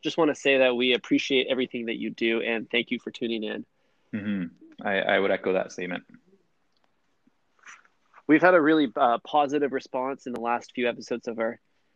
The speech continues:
Speaker 1: uh, podcast from our listeners, so we just wanna thank everybody that's listening today for, um, all your support and all the kind words and for continuing to listen in.
Speaker 2: Mm-hmm.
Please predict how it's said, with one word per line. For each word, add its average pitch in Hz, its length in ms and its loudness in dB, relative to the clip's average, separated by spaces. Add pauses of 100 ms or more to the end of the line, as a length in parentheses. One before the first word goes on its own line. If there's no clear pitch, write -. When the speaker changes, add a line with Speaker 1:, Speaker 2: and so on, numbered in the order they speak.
(440)
Speaker 1:
uh, 101 60 -10
podcast 127 680 2
from 147 220 0
our 147 100 4
listeners, 143 480 0
so 123 340 0
we 131 80 -2
just 127 120 -6
wanna 135 140 0
thank 127 240 -4
everybody 120 560 -2 (540)
that's - 180 -4
listening 127 400 0
today 123 300 0
for, 120 300 -2 (160)
um, 120 300 2
all 151 180 6
your 147 100 8
support 131 460 0
and 127 100 -2
all 131 100 2
the 131 120 0
kind 127 300 -4
words 113 400 -4
and 113 300 -6
for 117 160 -4
continuing 131 580 -4
to - 120 -16
listen 110 320 -10
in. 90 180 -8 (800)
Speaker 2:
Mm-hmm. 104 300 0